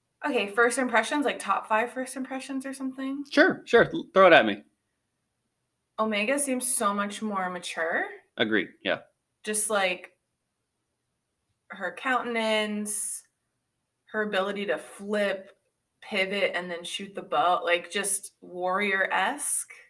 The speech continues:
Speaker 1: Hunter has done his job well, I feel
Speaker 2: Mm-hmm,
Speaker 1: like.
Speaker 2: mm-hmm.
Speaker 1: Um, I find it interesting that it's about freedom and buying freedom,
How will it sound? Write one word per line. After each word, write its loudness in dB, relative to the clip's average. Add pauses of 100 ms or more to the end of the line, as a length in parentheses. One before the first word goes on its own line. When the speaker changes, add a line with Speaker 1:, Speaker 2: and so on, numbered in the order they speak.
(640)
Speaker 1:
Hunter -4
has -6
done -6
his -12
job -4
well, -2
I -8
feel -10
Speaker 2:
Mm-hmm, 0
Speaker 1:
like. -4
Speaker 2:
mm-hmm. -6
Speaker 1:
Um, 2 (920)
I -2
find 4
it 2
interesting 0
that 2
it's -4
about 2
freedom 0
and -8
buying 2
freedom, -2